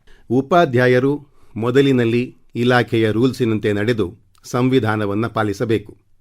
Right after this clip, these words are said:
ಈಗ ಮಕ್ಕಳನ್ನು ವರ್ಷದ ಎಲ್ಲ ತಿಂಗಳಲ್ಲೂ ಮೊದಲನೆಯ ದರ್ಜೆಗೆ ದಾಖಲ್ ಮಾಡಿಕೊಳ್ಳುತ್ತಿದ್ದೀರಿ. ಇದು ತಪ್ಪು.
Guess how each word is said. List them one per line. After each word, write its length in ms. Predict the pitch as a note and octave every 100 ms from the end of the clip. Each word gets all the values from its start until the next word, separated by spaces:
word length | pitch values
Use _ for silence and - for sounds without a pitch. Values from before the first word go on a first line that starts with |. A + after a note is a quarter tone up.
| _ _ - - _ A2+
ಈಗ 200 | B2 B2 F#2+ A2 - - - _
ಮಕ್ಕಳನ್ನು 760 | B2+ B2+ - C3 B2+ B2+ B2+ C3
ವರ್ಷದ 360 | G#2 A2 - A2+
ಎಲ್ಲ 480 | A2 G#2 A#2+ A#2+ A#2+
ತಿಂಗಳಲ್ಲೂ 800 | A#2 A2 G#2+ A2 B2+ A2+ F2+ G#2+ - -
ಮೊದಲನೆಯ 560 | G2 A#2 B2+ A#2+ A2 G#2+ G2
ದರ್ಜೆಗೆ 580 | G#2 G2 G#2 A2 F2 F2+ -
ದಾಖಲ್ 380 | F#2 G#2 G#2+ G#2
ಮಾಡಿಕೊಳ್ಳುತ್ತಿದ್ದೀರಿ. 1000 | G2+ G2+ G2+ G2+ G#2 G2 A2+ G2+ E2+ - - _ _ _ _ _ _
ಇದು 240 | F#2+ F#2+ A2+
ತಪ್ಪು. 460 | C3 A#2+ - -